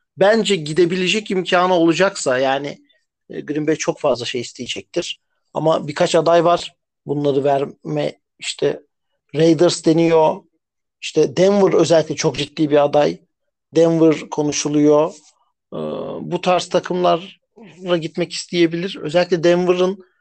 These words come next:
çok yani elinde önerebileceği de şey var gibi düşünüyorum ben. Ee,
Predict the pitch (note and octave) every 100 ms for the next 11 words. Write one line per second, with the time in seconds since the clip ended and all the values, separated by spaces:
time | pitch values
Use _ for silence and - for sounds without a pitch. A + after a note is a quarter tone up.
0 | _ _ - F3+ F#3 D#3 D3+ D#3 - D#3
1 | D#3+ D#3 D#3+ D#3+ - D#3+ D#3 D#3 D#3 D3
2 | D#3+ E3 D3+ E3 D#3 D3+ D3 C3+ C3 -
3 | - C3+ C3 C3+ C3+ F3 G#3+ _ _ _
4 | _ _ _